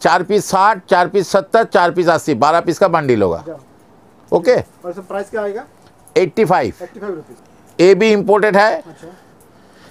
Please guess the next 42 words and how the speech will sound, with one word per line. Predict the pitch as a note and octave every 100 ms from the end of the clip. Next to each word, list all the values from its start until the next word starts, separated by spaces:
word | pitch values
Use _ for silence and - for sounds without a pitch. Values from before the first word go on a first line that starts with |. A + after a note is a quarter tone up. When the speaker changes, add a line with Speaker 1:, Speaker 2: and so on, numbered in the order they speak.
| -
Speaker 1:
ये | D3+
बड़ा | D#3 F3+ G3
का | G3+ G3
है। | G#3 C#4+ E3+ D3
Speaker 2:
बड़ा | D3+
का | D3 D3+
है। | F#3+ _ _ _ _
Speaker 1:
ये | E3 F3 - _ _ _ F3
print | G#3+ A3+
में | G3+
है। | G3 G3+ G#3 D4+ _ _ _ - - - -
ये | E3 F#3
भी | G#3
दस | F3 F#3+ -
piece | G3+
का | - F#3+
bundle | F#3 F#3+ F#3+
होगा। | F#3+ G3 C#4
Speaker 2:
दस |
पीस | E3+
का | -
bundle | E3+ D#3
होगा। | D3
Speaker 1:
Bundle | C#3+ E3+ F#3 F#3
होगा। | F#3+ G3 - _ _ -
वन | E3 G#3+ F3+
ट्वेंटी | G#3 G3+ G3+
एट। | G3+ E3 F#2+ E3+
Speaker 2:
वन |
ट्वेंटी | F3+ F#3 D#3+
एट। | D3 B2 _ _ _ C#3+
Speaker 1:
वन | E3 F3+
ट्वेंटी | F#3+ F3+ F#3
एट। | F3 C#3 -
Speaker 2:
ठीक | -
है। | - - _ _ _ _ _ _ _ D#3+
Speaker 1:
ये | F3+
भी | G#3+
imported | G#3 F3 G3+ G3+ F3
में | G3+
है। | F#3+ G#3+
Speaker 2:
अच्छा। | C#4+ D#3 C#3+